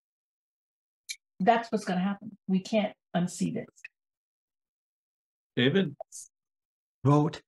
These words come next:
Speaker 3: <laughs>
Speaker 1: Yep.
Speaker 3: Vote, get involved with, support your political candidates,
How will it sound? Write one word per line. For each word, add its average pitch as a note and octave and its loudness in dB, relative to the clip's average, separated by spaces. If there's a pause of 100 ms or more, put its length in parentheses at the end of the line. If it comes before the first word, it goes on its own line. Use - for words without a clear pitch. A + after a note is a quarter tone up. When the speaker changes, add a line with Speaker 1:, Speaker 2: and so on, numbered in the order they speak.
(240)
Speaker 3:
<laughs> - -10 (840)
Speaker 1:
Yep. D4 4 (680)
Speaker 3:
Vote, C#3 4
get C#3 4
involved C3+ 4
with, D3+ 2
support D3 0
your C3+ 6
political C#3 4
candidates, C#3+ 4